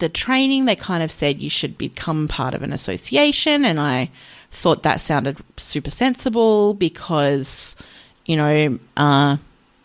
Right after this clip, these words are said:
associations are, like, professional associations are good for you.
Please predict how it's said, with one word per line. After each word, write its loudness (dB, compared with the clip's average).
associations 0
are, 2
like, 2
professional -2
associations -6
are -10
good -2
for 2
you. 0